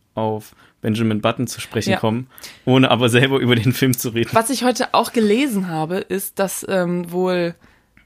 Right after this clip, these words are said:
Speaker 2: zuerst, also ich hab mehrere, ich hab so ein bisschen bei Letterboxd durch die Reviews gescrollt. Und, ähm, einmal hab ich gelesen, dass wohl eigentlich irgendwie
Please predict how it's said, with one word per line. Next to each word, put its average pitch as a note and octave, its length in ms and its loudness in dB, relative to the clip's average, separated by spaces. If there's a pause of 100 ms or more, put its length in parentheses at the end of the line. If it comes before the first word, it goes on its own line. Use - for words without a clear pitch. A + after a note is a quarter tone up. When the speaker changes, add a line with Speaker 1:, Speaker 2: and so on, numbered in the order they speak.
(140)
Speaker 2:
zuerst, - 800 -2 (500)
also F#3+ 120 0
ich A#3+ 40 4
hab G#3+ 100 2
mehrere, G3+ 420 2
ich F#3+ 100 -8
hab G#3+ 100 -8
so A3 80 -2
ein G3 60 -2
bisschen G3 320 -2
bei F3 120 0
Letterboxd F#3 480 -4
durch F#3 120 -8
die - 80 -10
Reviews E3+ 380 -4
gescrollt. D3+ 540 -4 (280)
Und, F3+ 440 -4
ähm, E3 400 0 (440)
einmal A#3 260 2
hab A3+ 100 2
ich G#3+ 100 -6
gelesen, G#3 420 2
dass F3 400 2
wohl E3+ 520 2 (120)
eigentlich A3+ 560 0
irgendwie F#3+ 380 0